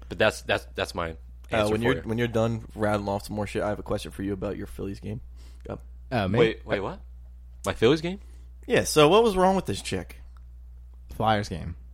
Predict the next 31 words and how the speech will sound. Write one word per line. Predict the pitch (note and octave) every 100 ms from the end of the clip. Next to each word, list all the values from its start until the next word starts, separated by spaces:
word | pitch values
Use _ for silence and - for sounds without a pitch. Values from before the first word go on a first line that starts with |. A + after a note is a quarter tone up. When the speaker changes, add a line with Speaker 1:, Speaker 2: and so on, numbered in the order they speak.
| -
Speaker 1:
Flyers | B2 G#2+ F2+
Speaker 3:
Flyers |
Speaker 1:
game. | F2 E2 -
Speaker 2:
That |
was | G3
Flyers? | D#3 G2+ A#2+ C4 - -
Speaker 3:
Yeah. | - A2 G2+
Speaker 2:
Uh, |
it |
was | G2
a | G#2
rookie | G#2 G2
game. | F#2 - - -
Speaker 1:
Um, | C#3 D#3 D#3+
Speaker 2:
Like, | D#3+
Speaker 1:
it | A2+
was | D#3+ E3
Speaker 2:
what, | E3
why, | A#2+ C3+
Speaker 1:
like | C#3+
Speaker 2:
how | D3
was | G3 D#3+
she | - D#3+ C#3
selfish | - - C3 C#3 B2 -
or | G#2+
bratty | G2+ - G#2 G#2+ G#2
or | -
whatever? | F#2 G2
I'm | G2
like, | G#2
what | A2